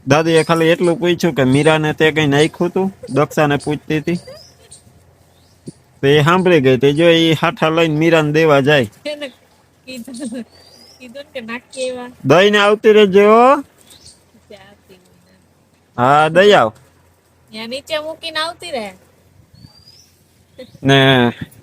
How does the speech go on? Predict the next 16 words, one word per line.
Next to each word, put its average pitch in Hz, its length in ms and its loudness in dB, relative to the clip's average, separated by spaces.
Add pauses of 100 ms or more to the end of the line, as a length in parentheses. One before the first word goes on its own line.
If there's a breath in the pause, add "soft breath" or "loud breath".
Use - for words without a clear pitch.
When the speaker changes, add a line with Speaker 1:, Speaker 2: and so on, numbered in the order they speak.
(1300)
Speaker 1:
અમે 147 180 4
બકાલું 175 480 2
લેવા 175 200 6
ગયા 185 180 0
તા 202 120 0
ને 202 80 0
તે 196 80 2
હું 147 160 4
તો 160 120 2
દહીંનો 165 380 0
લેવા 156 520 4
લઈને 151 200 2
વયો 175 320 4
ગયો 139 160 2
તો 131 140 2
મૂકવા. 139 500 2